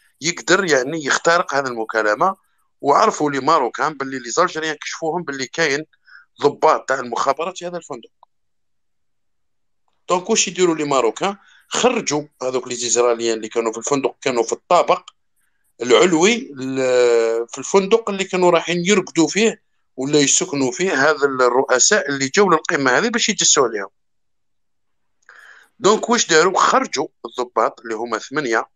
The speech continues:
اللي كانوا عندهم زوج، زوج غرف، كانوا في زوج غرف في، في هذا الفندق في مراكش، وخرجوا في هذاك النهار، خرجوا من المروك، لكن تم تسجيل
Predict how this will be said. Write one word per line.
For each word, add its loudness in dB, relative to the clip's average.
اللي -14
كانوا -6
عندهم -8
زوج، -4
زوج -6
غرف، 2
كانوا 0
في -4
زوج -4
غرف 4
في، 0
في 0
هذا 2
الفندق -4
في -4
مراكش، -2
وخرجوا 2
في 2
هذاك 2
النهار، 2
خرجوا 0
من 2
المروك، 0
لكن 0
تم 0
تسجيل -2